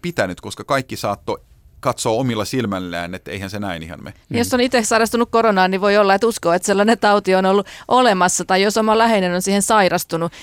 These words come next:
Speaker 2: Ja myöskin tää on korostanut nyt sitä, että kuinka pielessä Yhdysvaltojen koko tää terveydenhuoltosysteemi on. Moni köyhä ihminen, joka sairastuu koronaan, pitäisi päästä, niinku, hengityskoneeseen tai, tai saada hoitoa vakavaan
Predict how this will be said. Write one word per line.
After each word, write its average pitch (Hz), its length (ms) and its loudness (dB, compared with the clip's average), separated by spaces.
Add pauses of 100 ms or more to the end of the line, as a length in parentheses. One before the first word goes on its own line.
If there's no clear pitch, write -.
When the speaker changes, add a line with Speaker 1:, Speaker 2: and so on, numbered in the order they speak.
(120)
Speaker 2:
Ja 254 100 2
myöskin 302 320 0
tää 339 120 2
on 233 100 2
korostanut 247 540 0
nyt 240 140 0
sitä, 247 240 0
että 226 120 -2
kuinka 240 240 0
pielessä 226 520 0
Yhdysvaltojen 220 840 0 (200)
koko 302 240 -2
tää 226 180 2
terveydenhuoltosysteemi 208 1300 2
on. 226 240 2
Moni 302 320 2 (320)
köyhä 285 280 2
ihminen, 254 340 2
joka 233 160 0
sairastuu 240 400 0
koronaan, 214 460 2
pitäisi 240 340 0
päästä, 220 340 0
niinku, 208 240 -2
hengityskoneeseen 202 960 0
tai, 202 320 0
tai 208 240 0
saada 214 400 2
hoitoa 226 360 2
vakavaan 190 540 2